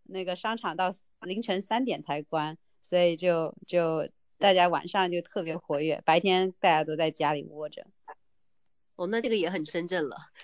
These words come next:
Speaker 2: 就跟深圳很像了，不是？<laughs> 夜生活特别好。OK，好的。哇，今天跟大家聊得好开心哦，就是基本上，嗯，虽然没有去，但是好像已经去过了的样子呢。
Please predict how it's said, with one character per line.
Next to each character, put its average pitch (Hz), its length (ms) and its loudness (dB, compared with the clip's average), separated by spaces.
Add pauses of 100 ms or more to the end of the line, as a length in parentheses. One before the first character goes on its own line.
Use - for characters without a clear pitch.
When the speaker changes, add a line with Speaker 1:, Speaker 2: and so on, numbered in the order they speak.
Speaker 2:
就 185 160 2
跟 185 140 0
深 180 180 -2
圳 175 140 2
很 165 180 -8
像 147 180 -4
了， 98 100 -10
不 - 100 -18
是？ - 120 -12 (800)
<laughs> - 120 -8 (880)
夜 190 160 6
生 175 260 0
活 143 160 -4
特 147 140 -6
别 131 140 -4
好。 - 220 -10 (840)
OK， - 300 -16 (220)
好 - 100 -16
的。 - 240 -16 (200)
哇， 165 140 4
今 202 140 8
天 240 100 12
跟 262 100 10
大 262 60 12
家 254 120 12
聊 196 80 10
得 196 100 8
好 - 140 -6
开 165 180 -8
心 170 220 -6
哦， 139 100 -8
就 160 140 -6
是 156 80 -4
基 180 160 -2
本 156 180 0
上， 156 300 0
嗯， 160 400 -4 (1000)
虽 320 160 4
然 233 160 10
没 180 80 0
有 165 160 -2
去， 156 380 -10
但 180 220 -4
是 175 160 -8
好 160 180 -2
像 196 260 -2
已 156 60 -8
经 160 180 -8
去 - 220 -10
过 151 160 -4
了 120 80 -10
的 104 100 -10
样 101 240 -6
子 - 160 -16
呢。 - 80 -8